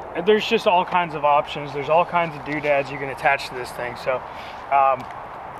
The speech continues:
it's super functional, and if you're one of those people that's, like, really concerned about weight, you know, this is a great option because it has dual functionality.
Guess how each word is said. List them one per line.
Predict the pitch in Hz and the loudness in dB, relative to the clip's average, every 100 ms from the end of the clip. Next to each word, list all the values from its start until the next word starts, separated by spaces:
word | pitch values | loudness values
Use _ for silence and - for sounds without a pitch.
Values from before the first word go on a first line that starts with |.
| - - - - | -14 -14 -14 -4
it's | 170 160 | -4 -2
super | 226 214 | 0 0
functional, | 202 208 202 - 190 190 | 4 4 4 2 4 6
and | 165 | 4
if | 165 180 | 0 2
you're | 180 | 4
one | 185 | 4
of | |
those | 170 | 2
people | - 180 165 156 | 0 -2 0 4
that's, | 143 - | 4 4
like, | 135 - - | 0 0 -6
really | 147 175 160 | 2 2 2
concerned | 170 160 175 165 | -2 -2 0 2
about | 143 131 117 | 2 2 2
weight, | 143 180 196 - - - - - - | 2 2 -2 -10 -14 -14 -14 -14 -10
you | 147 | -6
know, | 131 139 | -4 -4
this | 160 175 | -6 -4
is | 156 | -4
a | |
great | 151 156 143 | 0 2 4
option | 143 147 175 151 | 4 2 -2 -2
because | 143 - 143 123 - - - - | -4 -2 -2 -2 -8 -14 -12 -4
it | 143 | 2
has | 156 120 | 2 2
dual | 151 139 | 0 0
functionality. | - 131 - 113 135 147 | 0 -4 -4 -4 -4 -4